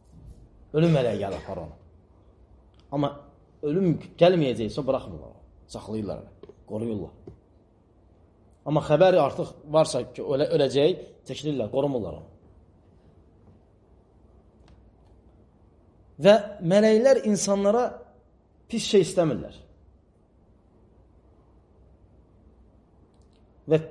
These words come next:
pis şeylər eşitmək istəmirlər. İnsanlardan. Amma pis şey desələr, yazırlar. Sol, sol tərəfdəki yazır. Ona görə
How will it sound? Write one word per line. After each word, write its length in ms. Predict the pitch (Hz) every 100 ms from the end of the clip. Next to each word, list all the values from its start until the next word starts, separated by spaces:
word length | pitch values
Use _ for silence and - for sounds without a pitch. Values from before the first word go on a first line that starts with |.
| - -
pis 220 | 247 208
şeylər 460 | - 196 180 214 180
eşitmək 400 | - 156 190 170
istəmirlər. 540 | - 147 107 76 - - _ _ _ _ _ - - _ _ _ _ - - - - - _ -
İnsanlardan. 680 | 156 147 143 135 120 120 82 - - - _ - _ _ _ - - _ _ _ _ _ -
Amma 160 | 127 131
pis 200 | 185 160
şey 220 | - 135
desələr, 340 | 117 113 139 135
yazırlar. 720 | 107 82 85 71 58 - - _ _ _ _ _ _ _ _
Sol, 280 | - 127 -
sol 180 | - 143
tərəfdəki 380 | 123 98 107 104
yazır. 240 | 80 - - - _ _ _ _ _ _ _ _ _ _ _ _ _ _ _ _ _ _ _ _ _ -
Ona 160 | 139 165
görə 200 | 160